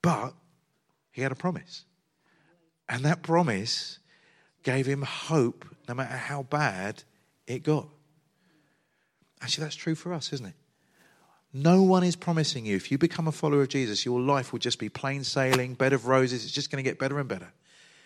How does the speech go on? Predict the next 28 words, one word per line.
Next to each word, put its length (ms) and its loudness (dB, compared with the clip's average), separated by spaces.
You 120 -10
know 120 -2
what? 380 0
For 140 -8
many 360 -2
people 300 -4
around 220 -4
the 80 -8
world, 400 0
being 320 6
a 60 -6
Christian 520 -4
makes 300 -10
life 320 -8
more 480 4
difficult. 460 0
Think 160 -8
about 220 -2
sisters 400 -4
and 120 -12
brothers 300 -4
in 100 -10
places 340 -8
like 180 -14
Pakistan 640 -6
or 100 -10
South 280 -6
Sudan. 480 -6